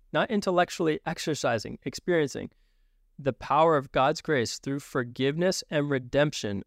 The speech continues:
I didn't earn, right? So that little over five grand that I lost on a cruise ship, playing blackjack,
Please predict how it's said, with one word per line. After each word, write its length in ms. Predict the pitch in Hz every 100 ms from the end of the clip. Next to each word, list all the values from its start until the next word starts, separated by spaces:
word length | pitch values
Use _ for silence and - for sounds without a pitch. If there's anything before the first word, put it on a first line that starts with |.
| -
I 100 | 123
didn't 240 | 123 120 -
earn, 300 | 113 90 - _ _ _ _ _ _ _ _ _ _ _ -
right? 260 | 117 -
So 180 | - 131
that 260 | 139 135 - _ _ _ _
little 180 | 147 165
over 160 | 165 160
five 320 | - 160 160
grand 380 | 143 151 156 147
that 180 | 123 -
I 100 | 123
lost 420 | 120 139 151 -
on 100 | 135
a 180 | 123 120 - _ _ _ _ _ _
cruise 240 | - 151
ship, 320 | - 165 151 165 _
playing 300 | - 143 131
blackjack, 640 | 120 139 - 160 147 151